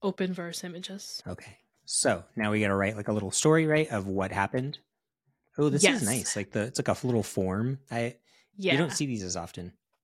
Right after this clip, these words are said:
Speaker 1: Yeah, the form is really, really nice. So there's, like, an area where you put a description, then step-by-step instructions. You can add screenshots, screen recordings. So it might actually be helpful for us to take part of our recording and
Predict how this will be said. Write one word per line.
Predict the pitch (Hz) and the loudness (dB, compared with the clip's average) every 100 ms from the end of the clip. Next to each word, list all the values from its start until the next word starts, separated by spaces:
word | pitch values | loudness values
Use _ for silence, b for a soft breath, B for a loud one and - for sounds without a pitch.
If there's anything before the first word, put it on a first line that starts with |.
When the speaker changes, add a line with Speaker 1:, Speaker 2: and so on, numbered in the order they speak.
| _ _ _ _ _ _ - | _ _ _ _ _ _ 2
Speaker 1:
Yeah, | 220 196 | 4 4
the | |
form | 180 214 220 | 2 2 2
is | 220 | 2
really, | 202 202 202 | 2 2 2
really | 196 | 0
nice. | 185 175 160 | -4 -6 -8
So | 180 | -8
there's, | 175 165 | -8 -6
like, | 175 | -8
an | 180 180 | -8 -8
area | 202 202 202 | -4 0 0
where | 190 | -2
you | 185 | -6
put | 175 185 | -6 -6
a | 180 | -6
description, | 165 185 - 262 254 262 254 254 240 B B B - | -6 -6 -4 -4 -2 0 2 2 -2 B B B -6
then | 185 180 180 180 - | -4 -2 -4 -8 -10
step-by-step | - 175 180 180 180 175 | -8 -6 -6 -8 -8 -8
instructions. | 175 175 - 214 - 214 208 208 196 - | -6 -2 0 0 2 4 4 4 0 -6
You | 185 | -6
can | 190 185 | -4 -6
add | 180 180 175 | -4 -4 -4
screenshots, | - - 233 226 - 214 208 - | -6 0 2 2 0 0 -2 -6
screen | - - 175 | -6 -6 -8
recordings. | 165 170 240 233 226 220 214 - - B B B | -8 -2 0 2 0 -2 -4 -8 -16 B B B
So | - 202 180 165 160 | -10 -6 -6 -6 -8
it | 175 180 | -4 0
might | 175 | 0
actually | 175 170 175 | -2 -4 -4
be | 175 | -4
helpful | 170 - 214 220 | -4 0 0 0
for | - 185 | 0 0
us | 175 | 0
to | 180 | -2
take | - 180 170 | -4 -6 -6
part | - 185 | -4 -4
of | 170 | -4
our | 170 | -8
recording | 170 - 175 175 208 226 | -10 -8 -6 -4 -2 -2
and | 202 170 | -2 -6